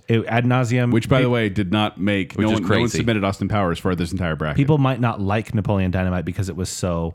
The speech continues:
Speaker 1: popular. It's like that song on the radio we did the
Speaker 3: It's so dated.
Speaker 1: Yes.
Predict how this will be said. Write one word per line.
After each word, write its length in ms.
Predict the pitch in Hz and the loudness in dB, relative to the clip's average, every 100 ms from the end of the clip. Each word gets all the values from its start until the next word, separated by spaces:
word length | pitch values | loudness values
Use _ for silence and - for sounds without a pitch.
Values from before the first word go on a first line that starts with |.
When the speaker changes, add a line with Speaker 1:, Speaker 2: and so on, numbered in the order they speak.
| _ | _
Speaker 1:
popular. 320 | - 139 131 101 | -4 -2 0 0
It's 100 | 117 | 0
like 140 | 131 | 0
that 180 | 135 - | -2 -4
song 300 | - 180 117 | -2 0 0
on 80 | 117 | 0
the 60 | |
radio 260 | 120 139 87 | 0 0 0
we 80 | 90 | 0
did 180 | 92 87 | 0 0
the 100 | 87 | 2
Speaker 3:
It's 480 | 92 110 - - - _ _ | 2 0 -6 -12 -14 _ _
so 360 | - - 101 85 | -10 0 2 2
dated. 400 | 82 73 67 - | 0 -2 -4 -6
Speaker 1:
Yes. 400 | 90 - - | -6 -6 -14